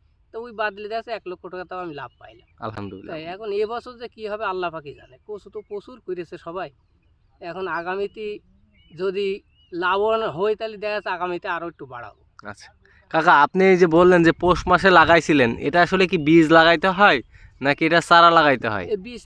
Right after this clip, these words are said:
Speaker 1: লাগাইতে হয়। অনেক সময় দেখা যাচ্ছে জাগ দিয়ে তুলি একটু চারা বেরোলি, ওই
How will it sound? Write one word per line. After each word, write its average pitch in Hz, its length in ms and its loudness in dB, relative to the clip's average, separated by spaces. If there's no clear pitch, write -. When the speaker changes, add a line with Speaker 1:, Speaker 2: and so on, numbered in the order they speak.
Speaker 1:
লাগাইতে 240 320 -6
হয়। 285 120 -8
অনেক 240 240 -6
সময় 262 240 -14
দেখা 240 160 -6
যাচ্ছে 247 220 -10
জাগ 196 140 0
দিয়ে 202 160 -8
তুলি 254 220 -16
একটু 208 100 -20
চারা 208 300 -2
বেরোলি, 262 340 -6
ওই 208 80 -2